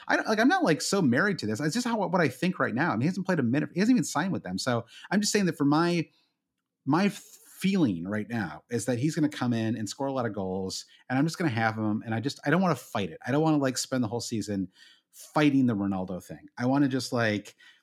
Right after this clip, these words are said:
be like, "Okay, fine. He's here, whatever." I'm not his biggest fan, but I'm just gonna bring him in and captain him, <laughs> you know? And it's like, that's how I'm gonna, like, that's my version of making fantasy fun again, is not doing the Ronaldo fight all season where I have to, like, argue about why I'm not going with him,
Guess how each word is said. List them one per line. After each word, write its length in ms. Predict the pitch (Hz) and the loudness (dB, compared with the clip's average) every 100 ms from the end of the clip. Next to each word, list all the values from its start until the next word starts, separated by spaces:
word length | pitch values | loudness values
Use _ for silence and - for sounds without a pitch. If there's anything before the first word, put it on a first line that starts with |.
| _ 151 | _ 0
be 140 | 160 | 4
like, 200 | 151 - | 4 2
"Okay, 280 | 160 - 120 | 0 2 0
fine. 380 | - 135 123 104 | 0 0 0 0
He's 200 | 139 - | 0 0
here, 340 | 151 147 139 | 2 4 2
whatever." 800 | 131 123 127 127 120 120 113 - _ _ _ _ _ _ - - | 0 2 2 2 2 0 0 -6 _ _ _ _ _ _ -10 0
I'm 100 | 147 | 4
not 100 | 147 | 4
his 100 | 135 | 2
biggest 340 | 143 143 - | 2 2 0
fan, 320 | 131 123 120 | 0 2 2
but 100 | 117 | 2
I'm 40 | 120 | 0
just 100 | 127 | 0
gonna 100 | 139 | 0
bring 160 | 123 123 | 2 2
him 80 | |
in 80 | 117 | 2
and 80 | 107 | -2
captain 300 | 107 92 95 | -2 -4 -2
him, 120 | 101 120 - | -4 -4 -10
<laughs> 200 | - - | -14 2
you 80 | 175 | 4
know? 240 | 180 170 175 - - | 6 4 2 -2 2
And 100 | 180 | 4
it's 100 | 185 | 4
like, 100 | 160 | 6
that's 200 | 185 185 | 4 4
how 120 | 180 | 4
I'm 200 | 165 170 | 4 6
gonna, 120 | 156 | 4
like, 200 | 135 127 | 4 4
that's 160 | 165 175 | 2 4
my 140 | 165 | 2
version 300 | 143 147 147 | 4 4 4
of 60 | 131 | 2
making 200 | 120 123 | 0 0
fantasy 300 | 123 123 123 | 0 0 0
fun 160 | 120 | 0
again, 160 | 117 110 | 0 0
is 100 | 104 | 0
not 360 | 117 127 135 | 2 2 0
doing 200 | 127 120 | 0 0
the 80 | 110 | 2
Ronaldo 480 | 101 101 98 101 98 | 0 0 0 -2 -6
fight 280 | - 90 92 - | -6 -10 -12 -16
all 140 | 107 | -12
season 420 | 98 107 98 90 92 | -8 -6 -6 -8 -8
where 100 | 95 | -6
I 60 | |
have 120 | 104 | -8
to, 80 | 98 | -8
like, 320 | 98 95 87 _ _ _ _ - _ _ _ _ | -8 -6 -8 _ _ _ _ -20 _ _ _ _
argue 300 | 143 151 131 | 2 4 4
about 240 | 131 123 120 | 2 2 0
why 180 | 120 117 | 0 2
I'm 120 | 110 | 0
not 180 | 107 104 | 0 -2
going 200 | 101 101 | -4 -4
with 160 | 98 | -4
him, 260 | - 85 80 | -6 -8 -8